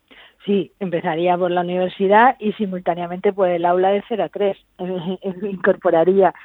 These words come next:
una edu-, una asignatura, eh, específica de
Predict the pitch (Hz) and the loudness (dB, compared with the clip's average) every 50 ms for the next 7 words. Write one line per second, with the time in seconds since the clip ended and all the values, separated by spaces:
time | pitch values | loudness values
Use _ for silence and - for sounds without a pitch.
0 | - - _ _ 220 202 180 175 175 170 165 165 _ - 196 196 185 180 170 170 | -20 -20 _ _ -12 -8 -6 -6 -4 -6 -6 -8 _ -12 -10 -10 -8 -8 -8 -8
1 | 170 170 170 190 180 165 160 160 _ - 196 202 220 208 180 165 147 - - - | -8 -8 -10 -12 -12 -12 -12 -12 _ -6 -6 -2 0 0 0 0 0 -4 -8 -12
2 | 165 175 180 170 170 165 165 165 165 _ - 175 170 - 208 196 - - 185 - | -12 -10 -8 -8 -8 -8 -10 -10 -12 _ -8 -8 -6 -4 -4 -6 -4 -6 -8 -6
3 | - 175 160 160 156 147 165 165 160 156 | -6 -6 -4 -4 -4 -4 -4 -4 -4 -4